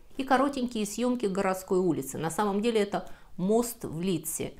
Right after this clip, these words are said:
где вы видите обычный городской трафик. Эта камера с одной линзой была запатентована во Франции и Великобритании. И Лепренс пишет своей жене, которая в этот момент, э,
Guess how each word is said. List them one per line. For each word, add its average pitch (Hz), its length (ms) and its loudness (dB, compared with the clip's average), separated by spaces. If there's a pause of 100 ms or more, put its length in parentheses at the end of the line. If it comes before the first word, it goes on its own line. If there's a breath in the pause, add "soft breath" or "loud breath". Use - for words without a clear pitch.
(400 loud breath)
где 180 180 2
вы 190 140 2
видите 208 500 -2
обычный 175 480 -2
городской 151 440 -4
трафик. 143 460 -6 (580 soft breath)
Эта 208 180 0
камера 285 360 4
с - 120 -2
одной 170 300 0
линзой 247 340 0
была 170 240 2
запатентована 240 720 -2
во 160 120 2
Франции 214 500 -2
и 165 60 -2
Великобритании. 180 840 -4 (840 soft breath)
И 202 60 4
Лепренс 294 460 2
пишет 196 320 -4
своей 165 260 0
жене, 220 340 -2
которая 175 360 -2
в 156 40 0
этот 156 220 -6
момент, 233 480 -2
э, - 120 -10